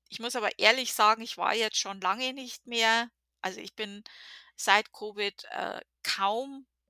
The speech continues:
in solchen Geschäften gewesen.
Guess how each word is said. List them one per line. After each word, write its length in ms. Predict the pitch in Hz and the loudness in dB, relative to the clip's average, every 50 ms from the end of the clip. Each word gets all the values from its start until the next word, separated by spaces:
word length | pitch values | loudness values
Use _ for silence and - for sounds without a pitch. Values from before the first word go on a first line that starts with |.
| _ _ _ _ _ _ _ _ _ _ _ _ _ _ _ _ _ _ _ - | _ _ _ _ _ _ _ _ _ _ _ _ _ _ _ _ _ _ _ -8
in 300 | 240 233 233 220 208 214 | -8 -8 -8 -10 -10 -6
solchen 380 | - - 226 208 220 - 220 | -4 0 0 0 0 -2 -6
Geschäften 540 | 208 220 226 - 233 214 233 - - - 202 | -6 -2 -2 0 0 0 -2 -2 -8 -12 -8
gewesen. 680 | 196 214 214 233 277 311 339 349 - - 311 285 311 320 | -6 -6 -4 -2 0 2 2 2 0 -2 -6 -8 -14 -16